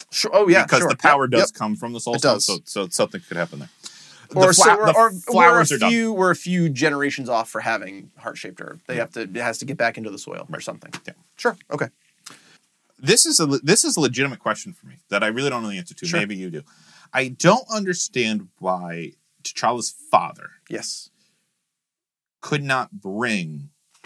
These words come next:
Speaker 2: Fishmonger to Wakanda.
Speaker 1: Uh, the, the kid.
Speaker 2: The kid. When he killed his brother slash the kid's father.
Speaker 1: Yeah. It was
Speaker 2: I
Speaker 1: just,
Speaker 2: don't,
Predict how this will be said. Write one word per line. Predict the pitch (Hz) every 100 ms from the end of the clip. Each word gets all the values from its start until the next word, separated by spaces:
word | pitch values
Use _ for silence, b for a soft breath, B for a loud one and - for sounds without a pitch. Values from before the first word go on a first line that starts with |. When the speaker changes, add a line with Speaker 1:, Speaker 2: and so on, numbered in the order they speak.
| - _
Speaker 2:
Fishmonger | - 120 - 107 101 95 92 85 82 80 _ -
to | 110 90
Wakanda. | 85 - 117 - - _ _ _ _ _
Speaker 1:
Uh, | - 104 - _ - -
the, | 104 113 123 -
the |
kid. | 139 160 87 _ -
Speaker 2:
The | 131
kid. | - 240 - _ _ _ _ _
When | 139 156 156
he | 165
killed | 131 160 127
his | 110 107 - - -
brother | 120 - - _ _
slash | - 87 - - - - -
the |
kid's | - 92 -
father. | 78 - _ _ _ _
Speaker 1:
Yeah. | 165 151 196 165 -
It |
was | 135
Speaker 2:
I | 156
Speaker 1:
just, | 160
Speaker 2:
don't, | - 233 254 208 165